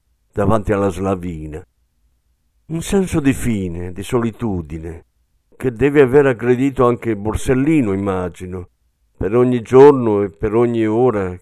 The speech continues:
che gli è stata data da vivere, fino alla strage di luglio.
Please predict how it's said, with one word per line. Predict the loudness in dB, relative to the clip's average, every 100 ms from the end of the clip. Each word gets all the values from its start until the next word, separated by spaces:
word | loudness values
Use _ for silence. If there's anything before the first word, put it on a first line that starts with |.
| -14
che | -8
gli | -8
è |
stata | -4 -4 -2
data | -2 -2 -2 -2 -8
da | -8 -8
vivere, | -6 -8 -6 -8 -10 -14 _ _ _ _
fino | -14 -8 -2
alla | -2
strage | -2 -2 2 2 0
di | -6
luglio. | -6 -6 -8 -12 -14 -16 -18